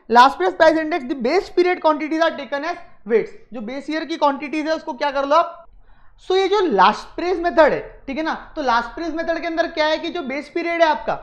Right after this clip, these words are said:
वो base period के हिसाब से वो क्या करते हैं, वेट्स consider करते हैं। ध्यान से सुनना, एक बार आखिरी point अच्छे से सुनना, ठीक है ना, कि जो last phrase method है, last phrase method में अलग क्या होता है, अलग ये होता है कि last phrase वाली method बोलती है कि भाई,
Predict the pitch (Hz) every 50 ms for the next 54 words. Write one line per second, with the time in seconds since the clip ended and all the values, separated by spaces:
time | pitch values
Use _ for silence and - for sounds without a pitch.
0 | - - - - 233 262 349 370 294 269 285 285 - - 359 359 359 359 359 359
1 | 339 277 330 311 - 349 349 339 339 339 320 302 269 294 294 294 320 349 349 269
2 | 285 294 285 - - 254 220 226 226 185 180 170 156 151 - 226 262 294 302 311
3 | 302 254 233 175 147 170 190 202 247 247 247 - 220 214 - 294 302 302 269 285
4 | 302 311 - - - - - 202 202 - 302 311 294 - 226 170 156 143 131 -
5 | - - - _ _ - 294 320 330 302 233 - - - - 302 262 370 302 247
6 | 226 226 233 - - 349 359 349 330 330 311 320 302 269 226 208 180 - 349 277
7 | 247 247 247 - 302 339 311 311 302 269 302 320 311 339 311 262 277 302 294 -
8 | 339 320 294 254 - - 233 277 302 - 226 247 285 294 247 294 320 320 294 -
9 | - 254 226 233 285 302 - - - - - - 311 277 262 262 254 - 330 339
10 | 339 320 311 330 311 302 269 285 311 311 294 285 277 285 285 285 311 339 339 349
11 | 359 349 269 254 240 311 370